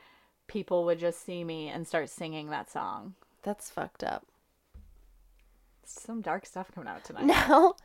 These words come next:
Speaker 2: when you hear that song, is it like
Speaker 1: It's a trigger. I'm gonna
Speaker 2: Pavlov's
Speaker 1: be
Speaker 2: bell?
Speaker 1: real. Yeah. Yeah, <laughs> Pavlov. Yeah,
Speaker 2: <laughs>
Speaker 1: I just piss myself. <laughs>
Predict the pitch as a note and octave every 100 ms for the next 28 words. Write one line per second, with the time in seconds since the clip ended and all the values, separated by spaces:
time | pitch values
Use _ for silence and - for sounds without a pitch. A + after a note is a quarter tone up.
0 | - - - - B3+ A#3+ A#3+ A3+ G3+ G#3
1 | - - D#3 E3+ F#3 F3 E3+ - D3+ D3
2 | - - - A#3+ G4 A4 G#4 D#3 D#3+ F3+
3 | E3+ E3+ F#3 G#3+ G#3 D#3+ D#3+ - _ A#3
4 | G#3 - _ _ _ _ _ _ _ _
5 | _ _ _ - G#3 - - A3 G#3 F3+
6 | G#3 A3 - - B4 A4 - F#3+ - B4+
7 | - A#3 A3 G#3+ A3 - G3 - - -
8 | - D5 C5 C#4